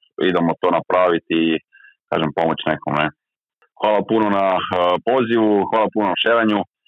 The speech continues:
evo, i pozdrav svim slušateljima i zahvaljujem se unaprijed bilo kome ko će na neki način pomoć, kažem, i share je dovoljan, i share pomaže, da, da zajedno, znači, nekoga usrećimo i pomognemo nekome.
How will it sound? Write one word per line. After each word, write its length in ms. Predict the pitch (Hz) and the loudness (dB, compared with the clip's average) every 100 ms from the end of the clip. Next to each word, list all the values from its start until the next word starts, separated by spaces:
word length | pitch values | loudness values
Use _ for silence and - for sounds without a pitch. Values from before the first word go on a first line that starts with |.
| _ _ - | _ _ -2
evo, 120 | 95 | -2
i 80 | 87 | 0
pozdrav 260 | 104 95 87 | 0 0 0
svim 180 | 95 | -2
slušateljima 720 | 90 107 104 - 95 95 92 87 - _ _ _ | -2 -2 -2 0 0 2 0 -2 -4 _ _ _
i 140 | - 85 | -2 0
zahvaljujem 400 | 82 92 90 85 | 0 0 0 0
se 80 | |
unaprijed 420 | 85 90 90 87 76 _ | -2 -2 -2 -4 -4 _
bilo 220 | - 101 | 0 0
kome 260 | 87 95 92 | 0 -2 -2
ko 120 | 82 | 0
će 120 | 90 90 | -2 0
na 80 | |
neki 160 | 95 90 | -2 0
način 280 | 92 92 90 | -2 -2 -4
pomoć, 360 | - 101 101 - - - | -2 -2 -2 -2 -4 -6
kažem, 280 | - 92 80 | -4 -2 0
i 100 | 85 80 | 0 0
share 200 | 95 92 | 2 2
je 100 | 90 | 2
dovoljan, 380 | 90 90 87 85 - - - - _ | 2 2 0 -2 -8 -20 -20 -20 _
i 60 | - | -4
share 200 | 104 98 | -2 -2
pomaže, 560 | 90 92 98 98 92 92 - - _ - | 0 0 2 2 2 2 0 -6 _ -2
da, 100 | 95 | -2
da 120 | 82 80 | 0 0
zajedno, 360 | 95 92 90 87 - | 2 2 0 -2 -4
znači, 260 | 87 82 | -4 -2
nekoga 340 | 90 87 82 87 82 82 - | -2 -2 0 0 -2 -4 -10
usrećimo 520 | 90 - 92 - 85 | -8 -2 -2 -2 -2
i 120 | 85 85 | -2 -2
pomognemo 380 | 85 85 80 78 | -2 0 0 -2
nekome. 340 | 80 - - | -2 -4 -6